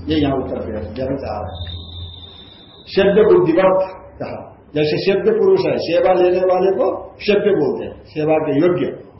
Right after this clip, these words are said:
सेव्य होता है। तो सेव्यवत बुद्धिवत सेवक एवं, जैसे सेवक के द्वारा सेव्य के बुद्धि में संस्कार डाल दिया जाता है, वो सेवा करता है तो सेव्य व्यक्ति की बुद्धि में एक संस्कार पड़ जाता है कि इस व्यक्ति ने ऐसी सेवा की है।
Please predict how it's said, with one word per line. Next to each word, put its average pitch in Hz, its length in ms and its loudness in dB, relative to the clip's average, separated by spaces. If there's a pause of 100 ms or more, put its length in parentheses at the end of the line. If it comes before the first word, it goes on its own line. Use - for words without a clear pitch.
(160)
सेव्य 147 360 -4
होता 113 260 -8
है। 123 100 -8 (1300)
तो 190 120 2
सेव्यवत - 880 2
बुद्धिवत 170 580 2
सेवक 165 460 2
एवं, 151 260 4 (140)
जैसे 180 320 2
सेवक 196 380 4
के 202 140 0
द्वारा 190 280 0 (100)
सेव्य 175 300 0
के 190 200 2
बुद्धि 170 320 -2
में 208 140 0
संस्कार 175 500 -2
डाल 156 200 2
दिया 147 200 2
जाता - 320 -8
है, - 60 -20 (320)
वो - 100 -12
सेवा 160 320 -2
करता 180 320 0
है 196 160 0 (240)
तो 156 160 -6
सेव्य 185 340 0
व्यक्ति 180 300 0
की 190 160 0
बुद्धि 165 300 -6
में 208 80 -4
एक 165 120 -6
संस्कार 170 480 -2
पड़ 165 160 -4
जाता 156 320 -2
है 143 140 0
कि 175 160 0
इस 147 100 -10
व्यक्ति 156 300 -6
ने 160 80 -8
ऐसी 135 240 -8
सेवा 127 260 -6
की 110 160 -12
है। 107 80 -14